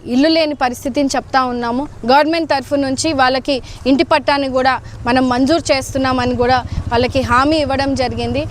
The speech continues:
అలాగే పాప ఏడో తరగతి చదువుతా ఉంది. తర్వాత అమ్మాయి చదువుకి కానీ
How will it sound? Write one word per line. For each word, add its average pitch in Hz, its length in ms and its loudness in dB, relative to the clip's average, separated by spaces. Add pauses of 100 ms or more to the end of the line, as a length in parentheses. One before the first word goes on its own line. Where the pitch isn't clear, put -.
(200)
అలాగే 277 440 2 (680)
పాప 254 260 4
ఏడో 269 300 2
తరగతి 254 460 -2
చదువుతా 240 360 0
ఉంది. 233 340 -4 (300)
తర్వాత 240 380 2 (280)
అమ్మాయి 262 380 2
చదువుకి 277 520 0
కానీ 247 380 -2